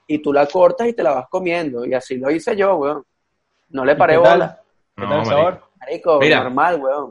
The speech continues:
Speaker 1: O sea, la verdad es que el sabor no es ni la gran cosa,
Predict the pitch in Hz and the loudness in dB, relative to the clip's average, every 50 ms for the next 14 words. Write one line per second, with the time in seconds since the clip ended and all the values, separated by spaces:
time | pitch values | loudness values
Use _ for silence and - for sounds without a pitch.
0 | - _ _ _ - 135 131 127 127 120 113 135 127 123 127 123 113 123 123 123 | -14 _ _ _ -2 -2 0 0 -2 -6 -8 -4 0 0 0 0 0 -2 -4 -6
1 | - - 151 156 160 156 - - _ _ 175 160 147 139 135 139 139 139 151 156 | -4 -2 -2 -2 -2 -4 -8 -16 _ _ 2 2 4 4 2 2 0 0 -2 -2
2 | 160 160 165 165 165 175 180 170 160 147 143 143 139 127 - 180 185 190 185 - | -2 -2 -4 -4 -6 -6 -6 -4 -4 -4 -4 -6 -8 -4 -2 0 0 0 0 -2
3 | 220 226 | -6 -6